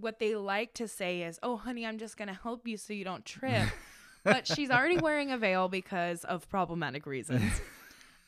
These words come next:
Speaker 1: And then he's going and collecting it. And so in my mind, when I was doing that research,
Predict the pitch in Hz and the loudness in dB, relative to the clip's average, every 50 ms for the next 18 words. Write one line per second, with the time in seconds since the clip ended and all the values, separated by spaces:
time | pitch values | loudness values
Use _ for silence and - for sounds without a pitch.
0 | - 247 254 254 262 262 262 262 254 254 262 254 247 277 277 254 - - 269 269 | -2 0 0 4 4 4 6 6 4 2 0 -2 -2 -2 -2 -2 -2 -2 -2 -2
1 | 277 269 269 269 254 247 - - - 233 214 208 214 220 262 - - 240 220 220 | -2 -2 -2 -4 -4 -6 -6 -6 -6 -4 -2 0 0 0 0 -2 -4 -4 -2 -2
2 | 208 - - 240 226 - 277 262 - - - - 247 247 277 302 330 359 392 381 | -2 -4 -4 -6 -4 -2 -2 -2 -2 -4 -4 -4 -4 -2 -2 -2 -2 -2 -2 -2
3 | 320 233 190 180 180 185 202 220 202 208 202 208 202 196 175 - 175 170 175 196 | -2 -2 0 0 0 -2 -2 -4 -4 -4 -4 -4 -4 -6 -6 -6 -6 -4 -4 -4
4 | 220 226 214 190 160 165 165 175 - - 208 202 226 233 - - | -4 -4 -6 -6 -6 -8 -8 -8 -8 -8 -8 -8 -6 -8 -10 -10